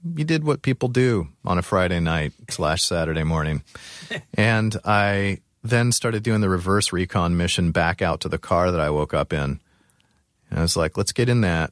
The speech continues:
figure out how we got here, <laughs> and get out." And, um, I looked, and it turned out there was a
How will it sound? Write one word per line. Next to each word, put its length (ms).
figure 260
out 160
how 160
we 80
got 280
here, 280
<laughs> 200
and 280
get 160
out." 340
And, 320
um, 380
I 100
looked, 440
and 100
it 160
turned 280
out 260
there 140
was 200
a 360